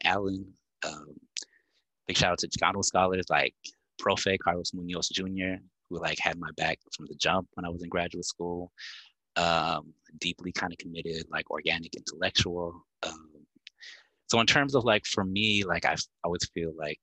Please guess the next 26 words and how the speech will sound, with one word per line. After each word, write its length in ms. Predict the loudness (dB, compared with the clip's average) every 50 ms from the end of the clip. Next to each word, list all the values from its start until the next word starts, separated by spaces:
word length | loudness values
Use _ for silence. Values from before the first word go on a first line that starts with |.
| _ _ _ -18 -2 2 4
I, 600 | 4 4 4 4 4 2 2 2 0 0 -2 -4 -8 _ _ _ _ _ _ _ _ _ _ _ _ _ _ _ _ _ _ _ _ _ _ 2
I 180 | 4 4 4 4
enter, 760 | 2 0 2 2 4 4 6 6 6 4 4 2 2 0 -2 -4
um, 440 | -6 -6 -4 -6 -6 -8 -12 -16 -20 -20 -16 -12
Filipino 380 | -8 -8 -8 -8 -8 -8 -8
American 360 | -6 -6 -6 -6 -6 -6 -4 -4
studies 640 | -2 -2 -2 -4 -4 -6 -10 -10 -10 -10 -10 -10 -12
through, 460 | -10 -10 -10 -8 -8 -10 -10 -8 -4 -4
like, 300 | -2 -2 -2 -2 -4 -6 _ -14 -16 -16 _ _ _ _ _ _ _ _ _ _ _ _ _ _ _ _ _ _ _ _ _
what 160 | 0 2 4 4
I 100 | 4 2
learned 400 | 2 0 0 0 -2 -4 -8 -12 -14 -14 _ -6
particularly 420 | -4 -2 0 0 -2 -2 -6 -10 -10
from 160 | -10 -12 -12
the 80 | -14 -16
field 280 | -14 -12 -10 -10 -10 -12
of, 100 | -14 -10
like, 280 | -6 -4 -2 -2 -4 -6 _ _ _ -20 -20 _ _ _ _ -10
of 140 | -10 -4 0
Black 240 | 0 0 0 0 -2
studies 360 | -2 -2 -2 -2 -4 -8 -14 -16
and, 100 | -16 -14 -12
like, 160 | -12 -12 -12
the 60 | -12
Black 240 | -8 -6 -6 -6 -4
radical 240 | -6 -6 -6 -8